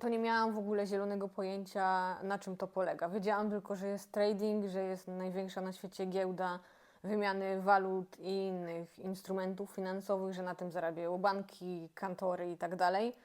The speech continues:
I wiedziałam, że ja też mogę, ale nie wiedziałam jak. I właśnie tego wszystkiego dowiedziałam się z platformy edukacyjnej, dzięki której dzisiaj zarabiam na przykład takie kwoty.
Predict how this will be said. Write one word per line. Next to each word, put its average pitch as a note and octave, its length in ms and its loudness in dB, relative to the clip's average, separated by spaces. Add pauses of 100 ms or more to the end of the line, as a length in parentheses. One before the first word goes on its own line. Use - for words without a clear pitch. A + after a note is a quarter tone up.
(360)
I G3 60 -6
wiedziałam, G3+ 420 4
że F#3+ 80 0
ja F#3+ 100 6
też G#3 200 -6
mogę, G3+ 240 4
ale G3 140 4
nie F#3+ 80 -2
wiedziałam F#3 340 -2
jak. D#3+ 300 0 (680)
I F#3+ 40 -8
właśnie A#3+ 280 4
tego G#3+ 180 0
wszystkiego G#3 520 -4
dowiedziałam F#3 520 0
się F#3 140 -8
z - 280 -10 (360)
platformy F3 520 -2
edukacyjnej, F3+ 800 -2
dzięki A3 300 -2
której A#3 580 2 (960)
dzisiaj F#3 280 -2
zarabiam E3+ 600 0
na E3+ 80 -8
przykład D#3+ 300 -10
takie D#3+ 220 -14
kwoty. - 340 -16